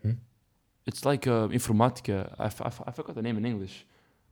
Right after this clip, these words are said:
Speaker 2: Wh-, what do you call it in English? Uh,
Speaker 1: Oh, uh, I don't know, I T.
Speaker 2: I T? Yeah, I mean,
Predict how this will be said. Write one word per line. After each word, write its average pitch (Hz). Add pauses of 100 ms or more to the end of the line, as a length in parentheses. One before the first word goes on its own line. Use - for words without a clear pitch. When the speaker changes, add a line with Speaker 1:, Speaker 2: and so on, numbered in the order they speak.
(140)
Speaker 2:
Wh-, -
what 123
do 143
you -
call 147
it -
in 104
English? -
Uh, - (480)
Speaker 1:
Oh, 117
uh, 90 (260)
I 104
don't 98
know, 87
I 95
T. 98 (140)
Speaker 2:
I 107
T? 170
Yeah, 113
I 117
mean, 135